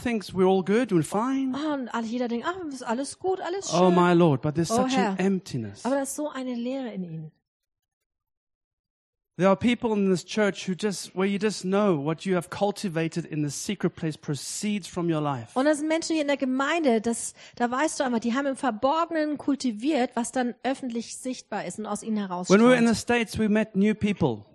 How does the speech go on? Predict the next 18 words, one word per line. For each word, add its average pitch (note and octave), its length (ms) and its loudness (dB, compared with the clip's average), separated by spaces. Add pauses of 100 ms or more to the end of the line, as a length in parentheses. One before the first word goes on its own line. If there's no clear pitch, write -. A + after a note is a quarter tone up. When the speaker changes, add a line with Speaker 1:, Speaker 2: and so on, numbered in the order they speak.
(120)
Speaker 2:
In, B3+ 340 0
und A#3+ 140 -4
in B3+ 100 -4
den C#4 60 -8
U C#4 60 0
S C4+ 140 0
A, F4 120 2
da D4+ 100 0
haben C#4+ 100 0
wir C#4 80 0
neue D#4 200 0
Menschen D#4 300 -4
getroffen. G#3 420 -6
Speaker 1:
And F3 80 4
I F#3 60 6
mentioned A3 380 4
last G#3 320 4
time, A2+ 280 -6